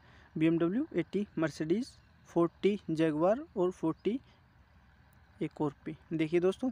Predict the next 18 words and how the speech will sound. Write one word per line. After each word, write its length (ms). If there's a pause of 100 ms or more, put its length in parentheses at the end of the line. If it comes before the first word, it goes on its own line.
Mercedes 600 (160)
आ 100
चुका 260
है। 80 (300)
Mercedes 600
मैंने 260
आपको 260
बोला 220
था, 160
Mercedes, 560 (360)
बीएमडब्ल्यू 680
और 180
Jaguar 440
आने 200
के 120
चांसेस 520
हाई 320
रहेंगे। 520